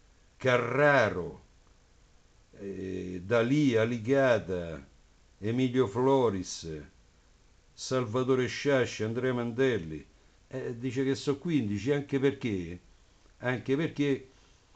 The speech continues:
eh, c'è, c'è il grande Scilipoti, <laughs> eh, il grande Scilipoti, il Scilipoti poteva mancare fra, eh, eh, certo, Scilipoti è Confindustriale, sta sempre con chi governa, eh, certo.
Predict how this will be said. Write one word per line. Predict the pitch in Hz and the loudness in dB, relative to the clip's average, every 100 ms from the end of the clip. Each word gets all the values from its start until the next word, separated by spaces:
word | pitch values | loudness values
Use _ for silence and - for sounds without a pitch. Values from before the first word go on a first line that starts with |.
| _ _ _ _ _ _ | _ _ _ _ _ _
eh, | - - 107 | -12 -8 -6
c'è, | 104 110 107 92 - _ - | -4 -4 -4 -6 -12 _ -12
c'è | - | -4
il | 131 | -2
grande | 113 147 143 131 135 | 2 4 4 4 2
Scilipoti, | - 147 147 165 135 90 80 - | 2 4 4 6 4 4 -4 -14
<laughs> | - | -4
eh, | 147 - - - | -4 -4 -10 -14
il | 123 123 | -10 0
grande | 147 143 139 | 2 2 0
Scilipoti, | 135 143 147 160 151 151 | -2 -2 2 4 4 2
il | 143 | -6
Scilipoti | - 147 156 180 131 | -2 0 2 2 0
poteva | 110 117 123 | -2 -2 -2
mancare | 127 117 147 127 110 | -4 -4 -2 -2 -4
fra, | 101 117 107 101 - - _ _ _ - | -6 -4 -4 -6 -18 -20 _ _ _ -20
eh, | - - - - - _ _ _ _ _ _ _ - | -16 -16 -16 -20 -20 _ _ _ _ _ _ _ -4
eh, | 160 | -4
certo, | 160 196 180 139 123 | 2 4 6 2 -2
Scilipoti | 113 156 156 185 139 | 0 2 2 2 2
è | 127 | 0
Confindustriale, | 127 131 - 139 135 127 147 139 113 107 | 0 -2 0 0 0 0 2 2 2 0
sta | - 120 | -2 -2
sempre | 156 139 135 | -2 0 -2
con | 123 107 | -2 -4
chi | 123 | -4
governa, | 110 110 92 76 71 82 | -2 0 -2 -6 -14 -10
eh, | 123 92 | -10 -10
certo. | 98 | -16